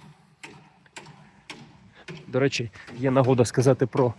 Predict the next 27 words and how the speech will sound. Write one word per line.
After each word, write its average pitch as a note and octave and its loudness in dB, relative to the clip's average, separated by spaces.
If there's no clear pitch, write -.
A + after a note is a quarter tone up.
будинок C3 0
номер B2 0
два. D#3 0
Набирають C3 2
останню A#2+ 0
плиту B2+ -4
перекриття C3+ -2
і A#2+ 2
все, G2 -4
і F#2+ -6
перекриття A#2 0
закінчено. G2+ -8
Так, F#2+ -4
по C#3 0
фасадах B2 0
бачимо A#2 0
два B2+ 2
незавершених, A#2 -4
один D3 0
і B2 -4
другий. G#2+ 0
Десь C#3 0
захватки A#2 -2
по B2 -2
шість - -10
метрів. G2 -6
Так, E2+ -6